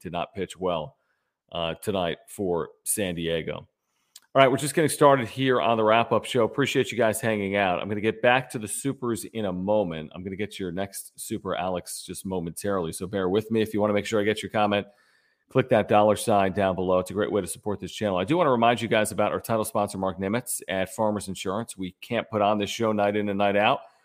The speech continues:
without Mark's support. So it's as simple as that, which means if you have insurance needs and you enjoy the content we put out and you wanna support a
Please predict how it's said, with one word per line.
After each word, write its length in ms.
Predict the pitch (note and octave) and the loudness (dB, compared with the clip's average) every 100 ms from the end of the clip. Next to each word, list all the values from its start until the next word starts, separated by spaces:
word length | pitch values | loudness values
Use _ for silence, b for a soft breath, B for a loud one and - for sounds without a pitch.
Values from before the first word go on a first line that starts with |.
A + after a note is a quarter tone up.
| b b | b b
without 400 | A#2+ B2+ B2+ G#2+ | -2 4 4 4
Mark's 260 | A#2 A#2 - | 2 0 -2
support. 440 | A2 - B2 G#2+ | -10 -6 -4 -2
So 80 | B2 | -4
it's 120 | G#2+ | -4
as 80 | A2+ | -2
simple 280 | E3 B2 A#2 | -2 0 -2
as 80 | G#2 | 0
that, 200 | F#2+ G#2 | 2 0
which 180 | - C#3+ | -2 -4
means 180 | C#3+ | -4
if 100 | C3+ | -2
you 60 | D3 | 0
have 140 | D3 | 0
insurance 480 | C3+ - C3+ D3 - | 0 -2 -2 -2 -2
needs 340 | A2 A2 B2+ G#2+ | 0 0 -2 -2
and 100 | G#2 | -2
you 80 | |
enjoy 280 | G#2 F#2 A#2+ | -2 0 0
the 80 | G#2+ | 0
content 480 | - G#2+ A2 A2+ F#2+ | 0 0 0 -4 -2
we 100 | G#2 | -4
put 200 | - F#2 | -2 0
out 300 | F2 F#2+ A2+ | 2 0 -2
and 80 | F2+ | -4
you 80 | |
wanna 140 | F#2 G#2 | -2 -2
support 360 | - - A2 | -4 -2 0
a 120 | F#2+ | 0